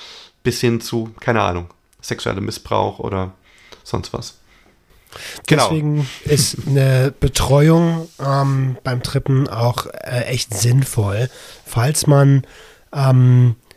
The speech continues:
Speaker 2: solche Erlebnisse, ähm, ja, reerlebt,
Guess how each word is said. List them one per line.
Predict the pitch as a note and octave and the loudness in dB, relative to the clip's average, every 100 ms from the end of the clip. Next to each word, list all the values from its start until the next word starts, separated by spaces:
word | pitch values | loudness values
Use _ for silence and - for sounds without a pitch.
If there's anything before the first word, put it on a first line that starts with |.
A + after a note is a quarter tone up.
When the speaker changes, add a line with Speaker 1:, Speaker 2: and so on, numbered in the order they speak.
| _ | _
Speaker 2:
solche | - C3 C3+ C3+ D3 C3+ C3 B2+ B2 _ | 0 4 4 4 4 6 6 4 0 _
Erlebnisse, | - B2+ B2+ C3+ C#3 A#2+ C#3 C3 B2+ A#2+ - _ _ _ _ _ - | -6 -2 -2 0 0 2 2 2 2 0 -6 _ _ _ _ _ -6
ähm, | C3 A#2+ A#2 A2 G2 _ _ - | -2 2 2 0 -2 _ _ -6
ja, | B2 F#2 - _ _ _ _ - | -4 -4 -8 _ _ _ _ -6
reerlebt, | G#2+ B2 E3 - C#3+ D3+ D#3 E3+ - - - | -2 2 2 2 0 0 0 -2 -4 -8 -8